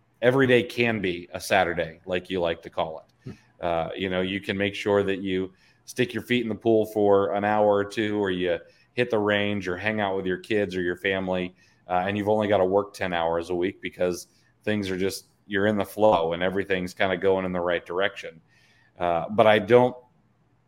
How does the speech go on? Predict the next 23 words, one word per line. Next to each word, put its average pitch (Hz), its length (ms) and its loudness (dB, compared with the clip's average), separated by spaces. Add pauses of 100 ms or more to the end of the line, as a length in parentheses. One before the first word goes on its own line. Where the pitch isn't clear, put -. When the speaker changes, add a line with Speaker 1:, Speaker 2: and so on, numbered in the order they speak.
(300)
Speaker 1:
I 120 120 6
don't 139 300 4
think 131 360 -2
that 107 380 4 (380)
even 135 300 4
if 123 200 -2
you 127 200 0
are 107 500 2 (260)
one, 113 500 0 (300)
one 113 320 -2
hundred 165 340 -4
percent 123 480 -4 (540)
at 104 440 0
time 107 280 0
management, 87 600 -4 (480)
that 104 360 4
you're 110 180 0
ever 110 260 2
going 104 320 0
to 95 500 0
have 101 340 0
this 92 180 -4
perfect 104 680 -2